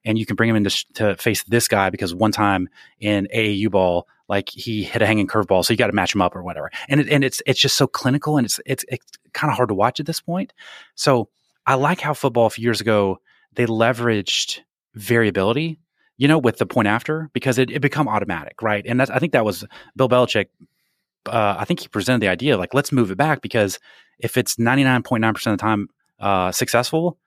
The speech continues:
what's the point of having it? Let's, uh, uh, let's either get rid of it or add some degree of, uh, of variance to it." And I think the net effect of that is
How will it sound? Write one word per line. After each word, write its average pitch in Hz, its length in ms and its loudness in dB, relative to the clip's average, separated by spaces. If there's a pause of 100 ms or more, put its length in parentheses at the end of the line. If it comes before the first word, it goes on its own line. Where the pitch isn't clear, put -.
(320)
what's 143 180 0
the 117 80 -4
point 123 220 2
of 90 80 -2
having 113 360 -2
it? - 160 -12 (200)
Let's, 135 200 2
uh, 117 220 2
uh, 117 140 0 (240)
let's 135 160 2
either 123 140 2
get 113 160 2
rid 120 120 4
of 135 80 2
it 139 100 4
or 110 60 4
add 101 220 2
some 98 280 0 (300)
degree 113 300 2
of, 90 120 0
uh, 98 340 2
of 104 120 -2
variance 127 380 0
to 85 160 -6
it." - 80 -10 (340)
And 135 100 0
I 135 60 2
think 135 240 0
the 135 80 2
net 120 160 4
effect 175 220 -2
of 135 60 -4
that 98 180 0
is 101 280 -4